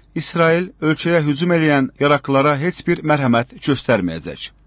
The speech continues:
İsrail Silahlı Qüvvələri bu gün Livanın paytaxtı Beyrutdakı infrastruktur hədəflərinə zərbələr endirib. Gün ərzində qırxdan çox Livanlının həlak olduğu bildirilir. İsrailin raket hücumu nəticəsində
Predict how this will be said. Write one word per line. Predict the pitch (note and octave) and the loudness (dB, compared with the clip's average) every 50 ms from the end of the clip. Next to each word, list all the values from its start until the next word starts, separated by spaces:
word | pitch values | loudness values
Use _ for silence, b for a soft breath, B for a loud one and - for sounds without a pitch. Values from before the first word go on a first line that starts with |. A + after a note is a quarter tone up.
| _ b b b b b b b b b b b b b b b | _ b b b b b b b b b b b b b b b
İsrail | - E3 - - F#3+ F#3+ G3 F#3+ | -10 -8 -4 0 2 2 2 2
Silahlı | - G3 F#3+ F3+ F#3 F3+ E3+ | 2 0 0 0 0 0 -2
Qüvvələri | F3+ F3 F3+ F3 F3 F3+ F#3+ F3+ D#3 | -2 0 2 2 2 2 0 -2 -4
bu | E3 | -4
gün | D3+ D#3+ D#3+ D#3 | -4 -2 -2 -2
Livanın | D#3 D#3 D#3 D#3 D#3+ E3 D#3 | 0 0 2 2 0 0 0
paytaxtı | - E3 D#3 C#3+ - D#3+ D3 - - - D#3 C#3+ | 0 -2 -2 0 0 -2 -2 -2 -4 -6 -4 -2
Beyrutdakı | D3+ D3+ D3+ D3 C#3 - - D3+ D3 - - F#3+ F3 b b b b b b b b _ | -2 -2 -2 -2 -2 -2 -4 -2 -2 -2 -2 -4 -4 b b b b b b b b _
infrastruktur | E3+ E3 D3+ - E3 D3+ - - - D#3 - - F3+ E3 C3 B2 A#2 | -4 -4 -2 0 -2 -2 -2 -4 -8 -8 -4 -2 -2 -2 -2 -2 -2
hədəflərinə | D3 C#3+ D3+ C#3 B2+ - D3 C#3+ C#3+ C3+ D#3 D#3+ D#3 | 0 0 0 0 0 0 2 2 2 2 0 0 0
zərbələr | C#3 D3+ D3 C#3+ D3 D3 D3 C3 G2+ | 0 0 0 0 0 0 2 2 0
endirib. | F#2+ F2 D2+ C2 - _ _ _ B B B B B B B B B | 0 -4 -6 -10 -16 _ _ _ B B B B B B B B B
Gün | - F3+ F3 | -4 0 2
ərzində | E3 D3+ C#3+ C3+ C3+ C3+ C#3 C#3 E3 E3+ | 2 2 2 2 2 0 2 2 0 0
qırxdan | - - D3 C3 - - D#3 D3+ C3+ | 0 -4 -6 -4 -2 -2 -2 -2 0
çox | - D3 C#3+ B2 - _ _ _ _ _ _ _ _ - | 0 0 0 -2 -4 _ _ _ _ _ _ _ _ -2
Livanlının | B2 C3 C3+ C#3+ C#3+ C#3 C3+ B2+ B2+ C#3+ D#3+ D#3 | 0 2 2 2 2 2 2 2 2 0 0 -2
həlak | C3 C#3+ D3 C#3 C3+ - - C#3+ | -2 0 0 0 0 0 0 0
olduğu | C3+ B2+ B2+ B2 A#2 A2+ | 0 2 0 0 -2 -2
bildirilir. | A2 G2+ F2 F2+ F2 E2 D#2+ C#2+ - - _ _ B B B B B B B B B B B - | -2 -4 -4 -4 -6 -8 -8 -10 -12 -14 _ _ B B B B B B B B B B B -8
İsrailin | D3+ - - F3+ F3 F#3 F#3+ F#3 | -6 -2 0 2 2 2 2 2
raket | F3+ F3 - - F#3 D#3 | 0 0 0 -2 -4 -4
hücumu | F3 E3 - E3 D#3+ E3 F3+ F#3 F#3 | -4 -2 -2 0 0 2 2 2 0
nəticəsində | E3+ D#3 - E3 F3 D#3+ - - D#3 D#3 D3+ D3+ D#3+ F3+ F3 | 0 -2 -2 -2 0 0 0 0 0 0 2 2 2 2 2